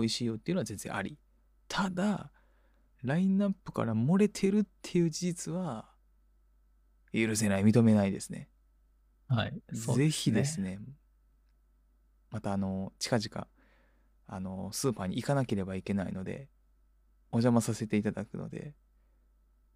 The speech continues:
Speaker 1: はい、ぜひこれを聞いていただいた暁にはですね、急いで、
Speaker 2: <laughs>
Speaker 1: 下の段で結構ですから、陳列していただけるとですね、嬉しいです。
Speaker 2: ルーベラウォッ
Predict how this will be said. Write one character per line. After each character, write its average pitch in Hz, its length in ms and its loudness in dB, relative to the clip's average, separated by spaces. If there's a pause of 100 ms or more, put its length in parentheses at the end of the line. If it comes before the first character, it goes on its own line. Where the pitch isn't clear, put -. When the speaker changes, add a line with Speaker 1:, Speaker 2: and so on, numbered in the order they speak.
Speaker 1:
は - 220 -6
い、 101 60 -2
ぜ 120 120 4
ひ 110 140 0
こ - 160 0
れ 110 80 6
を 104 80 2
聞 117 260 0
い - 20 2
て 110 80 4
い 110 80 6
た 110 100 4
だ 110 120 0
い 107 80 -2
た 101 280 -4
暁 131 420 0
に 117 100 2
は - 80 -6
で 117 80 -10
す - 100 -16
ね、 120 160 -4
急 165 280 0
い 175 80 -2
で、 220 340 0 (560)
Speaker 2:
<laughs> - 560 -20
Speaker 1:
下 - 240 0
の 160 100 2
段 147 140 2
で 110 100 4
結 107 200 2
構 - 140 -8
で 104 100 -6
す - 120 -14
か - 140 -6
ら、 247 240 -4 (720)
陳 110 200 4
列 104 240 4
し - 80 -6
て - 80 -6
い - 40 -8
た 95 80 -6
だ 92 120 -4
け 98 120 -6
る 95 100 -6
と - 100 -10
で 107 100 -12
す - 120 -14
ね、 104 140 -10
嬉 101 240 -2
し - 100 -10
い - 20 -10
で - 100 -16
す。 - 300 -12 (1080)
Speaker 2:
ル 110 160 4
ー 101 40 0
ベ 104 100 4
ラ 98 80 4
ウ 101 40 2
ォ 107 80 2
ッ 104 60 -2